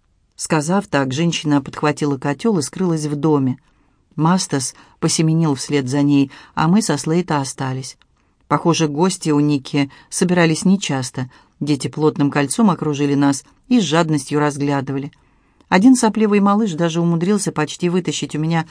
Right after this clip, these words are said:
из ножен меч. Слейто присел на корточки и спросил шестилетнего мальчика,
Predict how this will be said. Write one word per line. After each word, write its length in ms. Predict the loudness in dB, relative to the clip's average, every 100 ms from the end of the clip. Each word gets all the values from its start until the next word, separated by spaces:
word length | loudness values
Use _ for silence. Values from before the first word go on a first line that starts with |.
| -16 -6
из 180 | -2 2
ножен 380 | 2 4 4 6
меч. 340 | 4 0 -6 _ _ _ _ _
Слейто 440 | -12 -2 0 0 -2
присел 360 | -4 -2 0
на 160 | 2 0
корточки 580 | -2 -4 -4 -4 -4 -4 -12 _
и 100 | -6
спросил 480 | -4 0 0 2 -2
шестилетнего 600 | -2 -6 -2 -2 0 0
мальчика, 600 | 2 2 0 -2 -2 -2